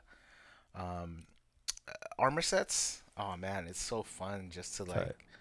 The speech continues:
Speaker 1: yeah. So you could play, like, super stealthy with this warm, uh, one, uh, uh, one armor set, and, like, no one could see you, and just, like, one shot everyone, um,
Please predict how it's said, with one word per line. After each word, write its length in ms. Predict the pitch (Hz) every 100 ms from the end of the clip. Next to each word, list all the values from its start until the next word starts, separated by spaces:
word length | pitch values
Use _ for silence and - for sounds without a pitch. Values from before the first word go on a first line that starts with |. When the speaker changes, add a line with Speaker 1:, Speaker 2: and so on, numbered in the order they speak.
| - - - _
Speaker 1:
yeah. 280 | 104 98 87
So 160 | - 117
you 100 | 110
could 220 | - 101
play, 640 | - 123 113 110 107 104 - - -
like, 200 | 101 104
super 260 | - 131 120
stealthy 420 | - 123 120 120
with 200 | 110 113
this 200 | 110 110
warm, 380 | 120 110 110 104 -
uh, 220 | 101 98
one, 380 | 87 110 104 98
uh, 340 | 90 95 92 - - - - - - - -
uh, 440 | 95 92 90 87 -
one 340 | 101 104 107
armor 220 | 85 98 107
set, 320 | - 120 113
and, 340 | 85 87 87 82
like, 180 | 90
no 200 | 87 110
one 160 | 107 110
could 200 | - 87
see 220 | - -
you, 260 | 95 87 82
and 140 | 85
just, 240 | 85 85 -
like, 220 | 87 -
one 240 | 90 92
shot 320 | 101 - 95 92
everyone, 580 | 92 92 90 - 180 - - - - - _ _ _ _ -
um, 380 | 92 95 95